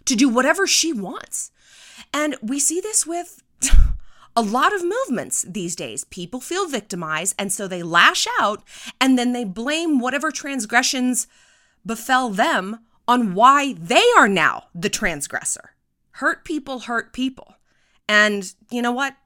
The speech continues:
Tough shit. That's why there's a prison system. I don't just, that, and I have an emotional prison system too. Maybe I'll build an actual prison system inside my house where if you're being a victim and therefore being a bully,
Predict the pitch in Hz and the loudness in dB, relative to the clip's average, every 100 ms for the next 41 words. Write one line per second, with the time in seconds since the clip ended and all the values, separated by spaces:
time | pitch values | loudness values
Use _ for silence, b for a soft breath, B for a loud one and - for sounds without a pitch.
0 | _ 277 285 - 220 - 196 220 220 214 | _ -6 -4 -2 -2 -4 -4 0 0 0
1 | 196 202 156 143 139 139 147 170 170 - | -6 -8 -6 -8 -10 -4 -2 -2 -4 -12
2 | 170 165 - _ _ 180 185 _ B B | -14 -12 -12 _ _ -4 -4 _ B B
3 | B B 262 339 381 359 320 277 - 240 | B B 6 6 6 2 2 0 -2 -6
4 | 233 208 190 190 - 185 - - _ _ | -4 -4 -2 -4 -4 -6 -10 -14 _ _
5 | - 240 523 440 359 233 233 202 190 - | -4 -2 -2 -4 -4 -4 -6 -6 -4 2
6 | 165 - - 220 226 254 247 262 269 254 | 2 2 -8 -10 -8 -8 -6 -6 -4 -4
7 | 269 277 220 202 - 185 185 175 156 156 | -4 -6 -6 -4 0 0 0 0 2 2
8 | 220 - 190 185 180 190 185 190 165 165 | 0 -4 -6 -8 -10 -12 -12 -10 -10 -10
9 | 220 214 226 175 170 170 185 180 180 165 | -6 -4 -4 -6 -6 -8 -10 -10 -10 -8
10 | 160 170 214 | -6 -6 -8